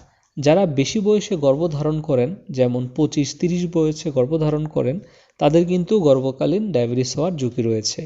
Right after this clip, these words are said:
পাঁচ, যাদের আগে থেকে উচ্চ রক্তচাপ, পলিসিস্টিক ওভারিয়ান সিনড্রোম ইত্যাদি রোগ রয়েছে তাদের কিন্তু গর্ভ অবস্থায় ডায়াবেটিসের ঝুঁকি রয়েছে।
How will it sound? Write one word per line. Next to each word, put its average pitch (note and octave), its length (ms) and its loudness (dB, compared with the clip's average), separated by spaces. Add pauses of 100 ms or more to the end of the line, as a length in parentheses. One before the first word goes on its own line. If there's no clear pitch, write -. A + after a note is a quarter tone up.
(520)
পাঁচ, E3 220 0 (600)
যাদের D3+ 360 2 (200)
আগে E3+ 140 4
থেকে F3+ 260 -4 (140)
উচ্চ F3 240 -2
রক্তচাপ, E3 640 -2 (580)
পলিসিস্টিক E3+ 560 4 (140)
ওভারিয়ান D3 360 2 (100)
সিনড্রোম D3 460 0 (500)
ইত্যাদি F#3 380 2 (100)
রোগ E3 180 4
রয়েছে C#3 420 2
তাদের C#3+ 300 0 (100)
কিন্তু D#3+ 300 -6
গর্ভ B2+ 300 2 (160)
অবস্থায় C3+ 440 -6
ডায়াবেটিসের A#2 560 -4
ঝুঁকি B2 240 -2
রয়েছে। A2 360 -4